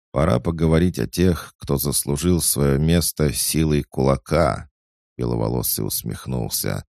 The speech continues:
а Денис почувствовал, как все снова обратили на него внимание. Человек, в одиночестве стоящий перед строем, давно притягивал взгляды кандидатов в академию,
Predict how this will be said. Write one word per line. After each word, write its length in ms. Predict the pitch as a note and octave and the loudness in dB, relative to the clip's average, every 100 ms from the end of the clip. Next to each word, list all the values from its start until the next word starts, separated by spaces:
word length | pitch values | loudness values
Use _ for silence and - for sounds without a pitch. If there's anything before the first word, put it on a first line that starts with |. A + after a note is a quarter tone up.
| _ _ | _ _
а 100 | - | -10
Денис 400 | A1+ A1+ D#2 - | -6 -4 -2 -2
почувствовал, 960 | - - - C#2+ - - B1+ C2 B1 - _ | -6 -6 -4 -4 -4 -2 -2 -2 -2 -8 _
как 220 | - - | -10 -6
все 320 | - - D2+ | -2 0 0
снова 500 | - - D2+ D2 D2+ | -2 -2 -2 0 -2
обратили 640 | A1+ A#1 G#1+ - D#2 C#2 | -4 -6 -8 -4 -4 -2
на 140 | C#2 C2 | -2 -4
него 340 | B1 B1 A#1+ | -4 -4 -4
внимание. 840 | G#1+ A#1+ A1 A#1+ A1 A1+ G1+ G1+ - _ _ _ _ - | -6 -8 -4 -2 -2 -4 -8 -8 -12 _ _ _ _ -8
Человек, 760 | - A1+ B1+ E2 D#2+ - - - | -4 -2 0 2 0 -4 -18 -14
в 140 | A1+ | -8
одиночестве 680 | C2 C2 D2 D2+ A#1+ - A#1+ | -4 -2 0 -2 -2 -6 -4
стоящий 680 | - - A1 C2+ C2+ - - | -4 -4 -2 0 0 -4 -6
перед 300 | - G1+ - | -6 -6 -4
строем, 680 | - - D2+ C#2+ C#2 B1+ - | -4 0 2 2 0 -4 -10
давно 500 | A1+ A#1+ A1 D#2+ C2 | -6 -4 -2 -4 -4
притягивал 760 | - A#1+ - C2 A#1 A#1 A1 | -6 -6 -4 -4 -2 -4 -4
взгляды 560 | G1+ - - C2 B1 A#1+ | -6 -10 -4 -2 -2 -4
кандидатов 800 | - A1 G#1+ A#1+ B1 - - - | -8 -8 -6 -4 -4 -4 -10 -10
в 60 | G1+ | -10
академию, 720 | - G1+ C#2 C2 C2 C2 | -8 -4 -2 -2 -2 -4